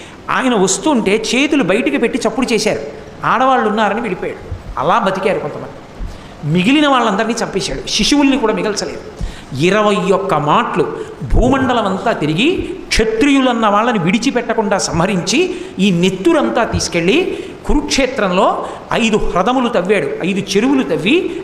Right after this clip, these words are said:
ఐదు చెరువులు ఈ క్షత్రియుల యొక్క నెత్తుటితో నింపాడు. వాటిని శమంతక పంచకం అని పిలుస్తారు. ఐదు నెత్తుటి చెరువులు చేసి ఐదిటితోటి నెత్తురు తీసి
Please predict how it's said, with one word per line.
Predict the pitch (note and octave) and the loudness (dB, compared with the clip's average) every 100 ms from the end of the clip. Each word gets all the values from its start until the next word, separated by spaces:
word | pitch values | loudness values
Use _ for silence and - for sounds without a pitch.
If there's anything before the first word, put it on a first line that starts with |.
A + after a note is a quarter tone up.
| - | -2
ఐదు | F3+ A3 F#3+ | 2 2 2
చెరువులు | - G3 C#4+ C4+ C4 | 0 2 4 4 4
ఈ | B3 | 2
క్షత్రియుల | G#3 - F#3+ - D4 C4+ | 0 0 -2 0 2 2
యొక్క | A#3+ A3 G3 | 2 0 0
నెత్తుటితో | D#3+ F#3+ C4+ A3+ A3+ | 0 0 0 0 0
నింపాడు. | A3 F3 F3 E3 - - - - - E3+ | 0 -2 0 -2 -2 -10 -14 -6 -2 -2
వాటిని | F3 E3+ | -2 -2
శమంతక | - E3 A#3 A#3+ A#3 | -2 0 0 0 -2
పంచకం | A3 F#3+ G3 F3+ | -2 -2 -2 -4
అని | F3 | -4
పిలుస్తారు. | E3 - - - - - - - - - - - - - | -6 -8 -8 -12 -12 -18 -16 -16 -18 -20 -20 -20 -6 0
ఐదు | F3 F3 | 2 4
నెత్తుటి | D#3 D#3+ - A#3+ A#3+ - | 4 2 0 0 0 2
చెరువులు | F3+ A#3+ A#3+ | 2 4 2
చేసి | - E3 - E4 F#4+ - - | 0 0 2 2 2 -4 -4
ఐదిటితోటి | C#3 A#3 C4+ C4+ A3+ G#3+ A#3 | 0 0 0 0 0 2 2
నెత్తురు | F#3+ F#3 - D4 | 0 0 2 2
తీసి | - F#3+ - F4 F#4+ | 2 0 2 2 0